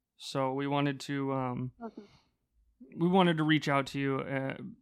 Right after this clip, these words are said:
Speaker 1: because we figured your, your input would be a huge, um, insight to where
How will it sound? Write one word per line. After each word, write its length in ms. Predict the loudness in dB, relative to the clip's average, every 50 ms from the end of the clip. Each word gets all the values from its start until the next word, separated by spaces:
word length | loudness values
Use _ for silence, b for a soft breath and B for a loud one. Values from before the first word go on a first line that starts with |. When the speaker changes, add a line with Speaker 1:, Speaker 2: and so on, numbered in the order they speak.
| _ _ -14 -14
Speaker 1:
because 260 | -8 -6 -4 -4 -2
we 140 | -2 -4 -4
figured 360 | -4 -4 -6 -4 -4 -6 -6
your, 460 | -6 -4 -4 -4 -4 -4 -4 -6 -6 -4
your 200 | -4 -4 -2 -2
input 320 | -2 -2 -2 -4 -4 -4 -4
would 140 | -6 -6 -6
be 280 | -6 -6 -6 -6 -6
a 360 | -8 -8 -8 -8 -10 -10 -12 -14 _ _ _ _ _ _ _ _
huge, 800 | -20 -14 -6 0 2 2 4 4 2 0 -2 -4 -8 -12 -12 -12 -10
um, 440 | -8 -8 -8 -8 -8 -10 -12 -14 -14 _ _ _ _ _ _ _ _
insight 600 | 0 2 4 4 2 2 0 -4 -4 -4 -6 -8 -10 _ _ _ _ _ -20 -20 -20 -20 -20 _ _ _ _ _ _ _ _ _ _ _ _ _ _ _ -12 -8
to 100 | -4 -2
where 380 | 0 2 4 4 4 2 0 b